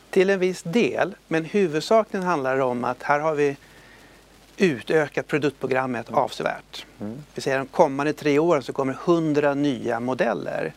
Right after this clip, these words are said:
Speaker 1: och flertalet av dem är rena elbilar. Så det sker en omställning, eh, som är stor med nya modeller.
Speaker 2: Laddbart ökar och särskilt då rena elbilar ökar extra kraftigt så att säga.
Speaker 1: Ja,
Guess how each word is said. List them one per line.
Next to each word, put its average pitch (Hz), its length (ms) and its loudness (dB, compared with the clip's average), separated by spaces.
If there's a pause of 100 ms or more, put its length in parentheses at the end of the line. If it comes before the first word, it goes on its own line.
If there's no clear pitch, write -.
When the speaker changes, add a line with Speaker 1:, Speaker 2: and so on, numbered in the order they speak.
(240)
Speaker 1:
och 127 100 -6
flertalet 131 520 0
av 123 60 0
dem 117 120 -4
är 120 40 -6
rena 117 440 -2
elbilar. 131 760 -6 (560)
Så - 140 -2
det 151 220 2
sker 143 240 0
en 131 160 -2
omställning, 143 1120 -2 (380)
eh, 123 180 -8
som 120 200 -4
är 113 40 -8
stor 147 260 -6
med 143 180 -8
nya 127 240 -2
modeller. - 400 -8 (280)
Speaker 2:
Laddbart 135 560 2
ökar 135 420 4
och - 160 -2
särskilt 127 680 2
då 104 260 6
rena 113 500 0
elbilar 85 840 0
ökar 90 580 0
extra 120 460 0
kraftigt - 580 -4
så - 80 -4
att - 140 -4
säga. - 340 -2 (240)
Speaker 1:
Ja, 165 480 0